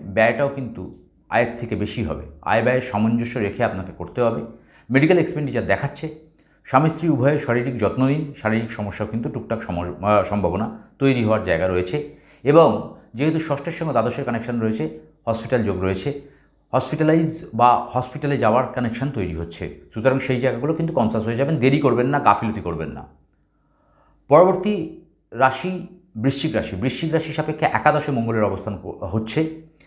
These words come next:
বৃশ্চিক রাশি নিজে মঙ্গলের ঘর, ষষ্ঠ ভাবটা হয়ে গেল তাহলে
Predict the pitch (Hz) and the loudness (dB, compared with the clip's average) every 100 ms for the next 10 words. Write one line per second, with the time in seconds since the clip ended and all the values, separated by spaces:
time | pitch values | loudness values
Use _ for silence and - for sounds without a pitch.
0 | _ 110 131 - 160 156 160 131 143 147 | _ -4 -2 2 2 2 2 2 2 2
1 | 143 143 143 135 139 - - _ _ - | 2 2 2 0 -2 -10 -20 _ _ -2
2 | 139 - - - 123 131 - 143 123 127 | 0 0 0 2 4 2 2 0 2 0
3 | 127 123 117 110 | 0 0 -2 -2